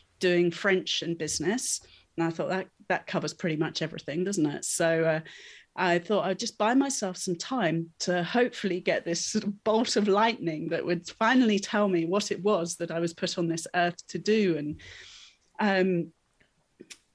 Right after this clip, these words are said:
still had, was not much the wiser after four years. And so I started my career in operations and logistics, just simply because that was the part of my course that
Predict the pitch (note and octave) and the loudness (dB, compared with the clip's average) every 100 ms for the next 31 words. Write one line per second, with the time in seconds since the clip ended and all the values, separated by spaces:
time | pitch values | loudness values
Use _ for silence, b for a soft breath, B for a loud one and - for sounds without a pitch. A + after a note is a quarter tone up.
0 | _ - - C4 A#3+ G#3+ F3 D#3+ - C#3+ | _ -4 2 4 4 4 0 -4 -10 -2
1 | F#3 - G3+ A3 - F3+ - - D#3+ F3 | -2 2 2 2 2 -2 -2 -4 -2 0
2 | F3 D#3+ D#3+ D3+ D#3+ D#3+ D#3+ - F3 D#3+ | 0 0 -2 -2 -2 -4 -14 -6 -2 0
3 | F3 D#3+ D3 E3 - - E3+ E3+ - F#3 | 0 0 -2 -4 -6 0 2 2 2 2
4 | F3+ F3+ - F3+ F3 - G#3 A3 A3 F#3+ | 4 2 0 -2 0 -2 0 0 0 -4
5 | E3+ F3+ E3 - F3+ F3+ D#3+ C#3 - - | -2 -2 -2 -4 -2 -2 -2 -4 -6 -2
6 | E3 E3 D#3+ - E3+ - F#3 G3+ G#3 G#3 | 0 0 -2 -2 -4 -2 0 2 2 0
7 | G3 F#3 E3 D3+ D#3+ F#3+ - F#3+ F3 - | 0 0 -2 -4 -2 -2 0 0 0 -2
8 | - - B B B C#4+ - D4 C4+ A#3+ | -12 -12 B B B -2 2 2 2 -2
9 | A3 G#3 F#3 F#3 D#3+ E3 E3 E3 - E3 | -2 -4 -2 0 -2 0 -2 -2 -6 -6
10 | - F#3 F3 F3 E3 D#3 D#3 - E3 G#3+ | -4 -4 -2 -4 -4 -4 -4 -4 -2 -2
11 | - - | -4 -6